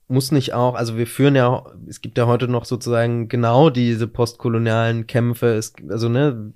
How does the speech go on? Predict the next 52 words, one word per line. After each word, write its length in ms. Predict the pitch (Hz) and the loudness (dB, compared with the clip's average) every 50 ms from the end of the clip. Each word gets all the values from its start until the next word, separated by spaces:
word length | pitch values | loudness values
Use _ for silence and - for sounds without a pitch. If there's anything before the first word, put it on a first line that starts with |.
| - _ | -16 _
ke-, 180 | - 113 80 82 - | -6 -6 -6 -6 -6
keine 240 | - - 113 113 110 | -4 -2 -2 -2 0
Ahnung, 200 | 95 120 127 123 | 0 0 0 0
oder 220 | 101 110 120 117 110 | 0 0 0 0 0
Kämpfe 280 | - 127 123 117 - | 0 -2 -2 0 0
eben 240 | 104 104 117 120 120 | -2 0 0 -2 -4
gegen 220 | 110 117 110 120 120 | -4 -4 -4 -2 0
Rassismus, 720 | 113 117 113 - 127 120 - - 113 113 113 117 113 - | 0 0 0 -2 -4 -6 -4 -4 -2 -2 0 -2 -2 -4
gegen, 320 | 127 117 113 117 113 110 | -4 -4 -2 -2 -2 -4
um's 180 | - 113 113 - | -4 -6 -6 -6
jetzt 140 | 117 107 - | -8 -6 -4
mal 120 | 120 110 | -2 -2
ein 80 | 113 113 | -2 -2
bisschen 360 | 110 110 - 117 113 107 110 - - - _ _ _ _ _ _ _ _ _ _ - | -4 -6 -4 -4 -4 -4 -6 -10 -16 -20 _ _ _ _ _ _ _ _ _ _ 2
lower 360 | 117 120 127 131 127 120 117 | 4 6 8 8 6 6 2
zu 140 | - - 113 | 0 -2 0
hängen, 240 | 117 117 110 110 110 | 0 0 0 0 -2
sozusagen 380 | 107 107 - - 110 107 110 | -4 -6 -4 -2 -2 0 0
in 60 | 110 117 | 0 0
den 120 | 120 117 | 0 2
westlichen 420 | 117 120 120 - - 113 - 113 110 | 2 0 0 0 -4 -6 -4 -4 -4
Gesellschaften 540 | 104 98 107 107 104 - 113 104 - - 92 | -2 -2 -2 -2 -2 -2 -4 -6 -6 -8 -6
und 160 | 87 107 101 | -6 -6 -6
so. 180 | - 101 101 | -6 -6 -4
Und, 140 | 104 104 104 | -4 -6 -6
und 200 | - - 113 117 | -6 -6 -6 -6
ich 160 | - 120 - | -6 -4 -4
hab 100 | 135 - | -4 -2
mich 220 | - 123 117 - - - - - _ _ _ | -2 -2 -4 -4 -10 -20 -20 -20 _ _ _
nur 100 | 117 117 | 0 0
am 80 | 113 | 2
Ende 180 | 101 117 131 131 | 2 4 4 4
auch 60 | 120 | 4
nochmal 180 | 120 120 113 110 | 4 2 0 0
gefragt, 320 | 110 107 - 123 135 127 | -2 -2 0 0 2 4
also 180 | 123 117 107 107 | 2 2 0 -2
diese 220 | 107 113 107 104 | -4 -6 -6 -6
Szene 320 | 107 - 131 131 135 135 113 | -4 0 0 2 4 2 2
auch 60 | 117 | 2
mit 140 | 117 110 113 | 0 -2 -2
dem 140 | 110 113 | -2 -2
sozialistischen 540 | 110 110 107 - 117 113 107 - - 117 117 | -4 -4 -4 -4 -4 -4 -4 -4 -4 -4 -2
Kongress, 340 | 110 110 113 107 120 127 131 - - - - | -2 -2 0 0 -2 -2 -2 -6 -16 -20 -12
also 160 | - 117 107 113 | -8 -6 -2 2
muss 260 | 110 117 139 135 - | 2 2 2 2 0
nicht 180 | 139 123 - - | 0 0 2 2
heute 340 | 120 117 131 143 - 123 87 | 2 4 4 2 2 0 0
auch 180 | 120 123 - | 0 -2 -2
ein, 240 | 127 123 120 117 90 | -2 -2 -2 -2 -4
ein 100 | 101 120 | -4 -4
konsequenter 600 | - - 120 117 113 117 - 120 117 117 120 113 | -2 -2 -2 -2 -4 -4 -2 -2 -2 0 -2 -4
Kampf, 460 | - - 120 117 135 139 139 - - | -4 -2 -2 0 0 0 -2 -4 -10